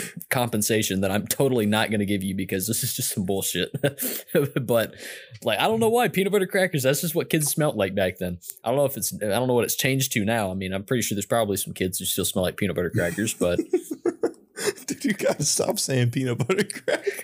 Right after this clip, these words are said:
Speaker 1: Yeah, I, I've noticed. I feel like I've said peanut butter crackers <laughs> too many times. <laughs> So I wanna stop. I wanna stop with the, the, the, the P B C talk.
Speaker 2: <laughs>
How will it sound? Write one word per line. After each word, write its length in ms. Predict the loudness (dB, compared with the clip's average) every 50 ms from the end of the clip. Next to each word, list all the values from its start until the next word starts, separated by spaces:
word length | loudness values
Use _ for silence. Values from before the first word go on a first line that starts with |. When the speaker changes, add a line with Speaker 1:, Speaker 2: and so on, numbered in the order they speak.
| -4 -2 0
Speaker 1:
Yeah, 200 | 2 4 4 4
I, 160 | 4 4 4 4
I've 160 | 4 4 4 4
noticed. 320 | 4 4 4 2 2 2
I 60 | 0
feel 160 | 0 2 2
like 160 | 2 4 4 2
I've 120 | 2 0
said 240 | 2 2 2 2 2
peanut 180 | 0 0 2 2
butter 160 | 2 2 2
crackers 840 | 2 2 2 2 2 2 2 0 0 0 0 -2 -2 -2 -4 -6 -8
<laughs> 40 | -10
too 240 | -4 0 0 2
many 300 | 2 2 2 2 2 2
times. 680 | 4 4 4 4 4 2 2 4 4 4 4 4 4 4 2
<laughs> 1040 | 2 2 2 2 0 2 2 2 2 2 0 0 2 0 2 4 4 2 2 2 0 -2 -2 -2 -6 -10 -10 -10 -8 -4 0
So 400 | 0 0 2 2 0 0 0 0 -4 -6 -4 -4 -2 0
I 80 | 0 0
wanna 220 | 2 2 2 2
stop. 400 | 2 0 0 0 2 2 2 2 2 0 -2 -2 -4 -2
I 40 | 0
wanna 220 | 2 2 4 4
stop 420 | 2 2 2 2 4 4 2 2 0
with 140 | -2 0
the, 280 | 2 2 4 4 2 2
the, 200 | 2 0 0 0
the, 400 | 0 2 2 2 2 2 0 0
the 80 | -2 -2
P 200 | 0 2 2 2
B 140 | 4 4 2
C 200 | 2 2 0 0 2
talk. 220 | 2 4 4 4 2
Speaker 2:
<laughs> 60 | 0